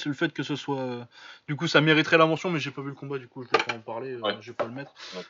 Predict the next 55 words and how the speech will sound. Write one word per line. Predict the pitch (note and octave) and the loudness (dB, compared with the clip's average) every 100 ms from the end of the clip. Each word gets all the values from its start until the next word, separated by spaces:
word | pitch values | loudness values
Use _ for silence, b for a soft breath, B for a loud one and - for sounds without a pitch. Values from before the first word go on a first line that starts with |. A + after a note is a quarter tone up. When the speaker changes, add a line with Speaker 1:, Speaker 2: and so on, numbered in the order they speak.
| - | -10
Speaker 1:
Mais, | B2 A#2+ | -2 0
euh, | A#2 A#2+ A#2 A#2 A#2 | 0 -2 -2 -2 -4
ça | A#2 - | -4 -2
mérite | A#2+ B2+ B2+ | -2 -2 -6
qu'on | C3+ | -6
en | B2+ | -6
mentionne. | C3 - D#3+ B - | -6 -8 -10 B -6
Mais | |
de | C3 | 2
toute | E3 | 2
façon, | - F3+ | 4 0
je, | - D3 | 0 -2
je | C#3 | -4
pense | E3 D3 | -4 -4
que | D3 | -4
même | D#3 | -4
de | B2 | -8
toute | - - | -10 -6
façon, | B2 D#3+ C#3 B2 | -6 -6 -6 -6
euh, | A#2 A2+ A2 G#2+ G2+ - | -4 -4 -6 -8 -10 -8
en | B2+ A#2+ | -6 -4
termes, | - B2 B2 | 0 0 0
euh, | A#2+ A#2 A#2 | -4 -6 -4
même | C3+ C#3+ | -2 -2
en | B2+ | -4
t-, | - - A#2+ | -6 -14 -6
à | C3 | -2
part | - D3 | 4 4
en | C#3 | 4
termes | B2+ B2+ B2 B2 | 2 0 0 -2
mathématiques | C3 C#3+ C3+ C3 D#3 C#3 | -2 -2 -4 -4 -6 -8
de | B2 | -6
la | A#2+ B2 B2 | -4 -2 -2
cote, | D3 C3 | -4 -8
elle | B2 | -10
était | A#2+ | -8
plus | B2 B2+ | -12 -12
haute | B2+ _ | -14 _
pour, | A2+ A2+ | -12 -8
euh, | A2 G#2+ G#2+ B B B B - | -8 -10 -14 B B B B -10
celle-là, | - B2 C#3 D#3 | -6 -2 0 -2
tu | - | -4
vois, | B2+ C3+ B2+ | -4 -2 -2
euh, | A#2 A2 G#2+ G2+ | -2 -4 -6 -6
ça | - B2 | 0 2
marquera | B2 - A2+ A2+ | 2 2 2 2
plus | C3+ - | -2 -8
l'histoire, | B2+ C#3+ C3 A#2 | -2 2 2 0
euh, | |
Kovalev | - A2+ A2+ G#2 | -6 -6 -6 -8
qui | A#2+ | -12
perd, | B2+ A2 - | -12 -12 -14
quoi. | G2+ | -20
Donc, | G2+ | -20
euh, | G2+ | -20